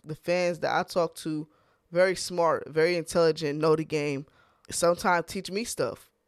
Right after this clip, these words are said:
You know what I'm saying? So, shout out to y'all, Laker Nation. Hey, we always got these haters talking their shit. The big three played, and one thing I didn't like was the fact that they only played two games because you could see that their chemistry was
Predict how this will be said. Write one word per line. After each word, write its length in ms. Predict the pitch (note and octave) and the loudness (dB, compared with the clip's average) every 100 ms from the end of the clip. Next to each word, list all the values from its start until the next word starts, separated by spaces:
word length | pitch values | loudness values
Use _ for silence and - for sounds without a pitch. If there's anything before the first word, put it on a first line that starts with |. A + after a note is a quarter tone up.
| - | -10
You 80 | D#3 | -2
know 100 | E3 | 0
what 80 | D#3+ | 0
I'm 60 | |
saying? 360 | - F3+ F3+ F3 _ | 0 0 0 -2 _
So, 460 | - - C#3+ C#3 D#3 - | -6 0 2 0 -4 -8
shout 240 | - G#3+ | -2 0
out 140 | G#3 G3+ | 0 0
to 120 | D#3 | 0
y'all, 260 | E3 D3+ D3 | 2 2 2
Laker 280 | D3 D3+ | 0 -2
Nation. 500 | D3+ D3+ D3+ C#3 C3 - | -4 -2 -2 -4 -6 -6
Hey, 180 | - D3 | 0 0
we 200 | D3+ E3+ | 2 2
always 260 | E3+ E3 E3 | 4 4 2
got 220 | D#3 D#3 | -2 -4
these 160 | D3+ D#3 | -6 -2
haters 520 | E3 C#3+ C#3+ - - - | 0 0 -4 -10 -16 -6
talking 320 | D3 - C#3+ | -4 -2 -4
their 120 | D3 | -4
shit. 400 | - - D3 - | -4 -4 -4 -4
The 80 | F3 | -6
big 300 | E3+ B3 B3+ | 2 0 0
three 220 | G3+ A3 | -4 -6
played, 500 | G#3 G#3 F3 D3+ B2+ - _ _ F3 | -4 0 2 2 -2 -10 _ _ 0
and 480 | F3 D#3+ D3 E3 - _ _ - | 2 2 0 -6 -18 _ _ -8
one 260 | F3 C4 | -2 -2
thing 180 | C4+ A3+ | -2 0
I 140 | D#3+ | 2
didn't 280 | D#3+ G#3+ D#3+ | 2 0 -2
like 340 | C#3+ D3+ D#3+ - | 0 0 -2 -8
was 160 | D#3+ D#3+ | -6 -4
the 100 | C#3+ | -4
fact 300 | - E3 D#3 | 0 0 0
that 160 | D3+ - | -6 -2
they 140 | E3+ | 0
only 220 | E3+ D#3 | 0 -2
played 480 | C#3+ - D#3+ D#3+ - | -4 0 0 0 -6
two 180 | - F#3 | -6 -6
games 480 | D#3+ D3 E3 F3 - - _ - | -2 0 -2 -4 -12 -20 _ -8
because 340 | E3+ G3 E3 | 0 2 2
you 80 | F#3 | 0
could 140 | F3+ | -4
see 160 | - F#3 | -2 0
that 160 | F3 E3 | 0 0
their 120 | C#3 | -2
chemistry 540 | - E3+ E3+ - E3 | -2 -4 -4 -6 -6
was 160 | D3+ | -4